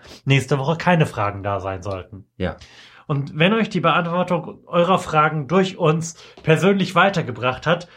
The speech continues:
Speaker 1: dann empfehlt doch einfach anderen Leuten, auch uns Fragen zu schicken.
Speaker 2: Ja.
Speaker 1: Dann haben wir nämlich mehr Fragen.
Speaker 2: Ja. <laughs>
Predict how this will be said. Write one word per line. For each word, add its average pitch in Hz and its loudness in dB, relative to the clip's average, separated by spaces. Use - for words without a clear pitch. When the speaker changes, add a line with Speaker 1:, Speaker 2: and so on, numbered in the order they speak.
Speaker 1:
dann 185 -2
empfehlt 202 0
doch 185 -4
einfach 147 -10
anderen 180 2
Leuten, 147 -2
auch 247 4
uns 117 -6
Fragen 110 -2
zu 107 -4
schicken. 101 -4
Speaker 2:
Ja. 95 -12
Speaker 1:
Dann 135 -2
haben 165 2
wir 156 0
nämlich 123 -4
mehr 196 2
Fragen. 104 -4
Speaker 2:
Ja. 135 0
<laughs> - 0